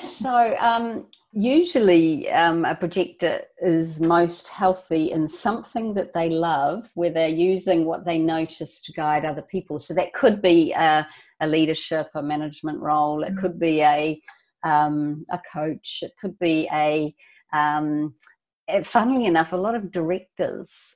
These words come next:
Speaker 1: uh,
Speaker 2: Mm.
Speaker 1: you know, if, uh, you know, I often look at famous people. There's a lot of, uh, movie directors who are, um, projectors, because they're using what they see to guide everything.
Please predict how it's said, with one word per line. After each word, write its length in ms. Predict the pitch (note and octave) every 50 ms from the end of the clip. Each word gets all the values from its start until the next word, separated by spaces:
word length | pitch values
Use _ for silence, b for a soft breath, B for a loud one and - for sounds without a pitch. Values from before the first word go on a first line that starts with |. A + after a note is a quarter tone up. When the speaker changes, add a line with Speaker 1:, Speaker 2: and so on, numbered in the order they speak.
| - -
Speaker 1:
uh, 400 | E3 D#3+ D#3 C#3+ D3 D3 C#3+ D3+
Speaker 2:
Mm. 500 | G3+ G3+ G3+ F#3+ F#3+ F#3 F3 F3 E3+ - _ _ -
Speaker 1:
you 140 | - F#3
know, 160 | F3+ E3+ D#3+ E3+
if, 120 | E3 - - - -
uh, 220 | - C3+ - D#3 F3
you 80 | E3+ D#3
know, 80 | C3+
I 140 | C#3 C3+ C3+
often 300 | C#3 C#3 - - - -
look 160 | C#3+ - -
at 80 | - - - _
famous 480 | _ _ - D#3 D#3 D#3 D3 C#3+ -
people. 400 | - - F#3 F3 E3+ - F3 E3
There's 160 | D#3 E3 D3+ F3
a 60 | F3
lot 280 | E3+ F3+ F#3 F#3 F#3 F#3
of, 180 | E3+ E3 E3 -
uh, 140 | D#3 D3+ D3+
movie 340 | D#3 D#3+ D#3+ E3 E3+ F3+ E3+
directors 680 | F3 C#3+ C3 C3 - - _ - D#3 D3+ D3+ D3 - - -
who 180 | E3+ D#3+ D3+ - -
are, 420 | D3+ D#3 D#3 D#3 D3+ D3+ D3+ D3 _ _ _ _ _ _ _ _ _ _ _ - E3
um, 240 | D#3+ D#3 D#3 D#3
projectors, 720 | D3+ - D#3+ - B2 - _ - - C3 - - - - -
because 600 | - D3 _ - E3+ D3+ D#3 D#3+ D3+ - - - _ _ _ _ _ _
they're 240 | F3 F3 F3 E3+ E3 E3 E3+ E3+ F3+
using 220 | F3+ E3 E3+ D#3+ D#3+
what 160 | D#3 - -
they 160 | D#3+ C#3+ D#3
see 680 | - - - - - B3 B3 G#3+ F3+ D#3 C#3+ C#3+ E3+ E3+
to 120 | - - E3
guide 640 | D3 E3+ D#3+ D#3 D#3 D#3+ D#3+ D#3 D3+ D3+ D3+ - - F3+
everything. 680 | E3+ C#3+ D3 D#3 D3 - _ - - - - -